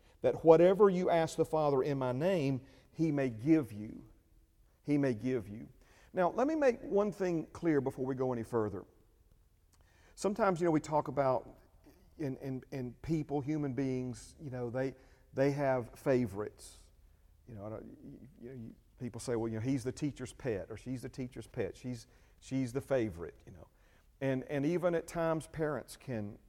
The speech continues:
can swerve over into, uh, you know, playing favorites, doing for one what you wouldn't or don't necessarily do for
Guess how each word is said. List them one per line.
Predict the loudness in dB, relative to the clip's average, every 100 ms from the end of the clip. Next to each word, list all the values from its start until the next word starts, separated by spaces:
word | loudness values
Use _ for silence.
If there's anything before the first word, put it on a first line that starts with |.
| _
can | -8 -6 -8 -10 -16 -20 -20
swerve | -4 0 2 2
over | 0 -2
into, | -4 -6 -6 -4 -4 -4 -10 -20 _ _ -8
uh, | -6 -6 -8 -12
you | -12
know, | -12 -6
playing | 2 4 2 -2
favorites, | -2 0 0 -4 -8 -6
doing | 0 0 0 -2
for | -2
one | 0 0 -2 -6 -12 -20 -20 2
what | 4 4 -2 -6
you | -4
wouldn't | -2 -2 -4 -8 -6
or | -6
don't | -2 -4 -4
necessarily | -8 -4 -2 -2
do | -2 -2 -2 -8 -20 _
for | -6 -4 0 -2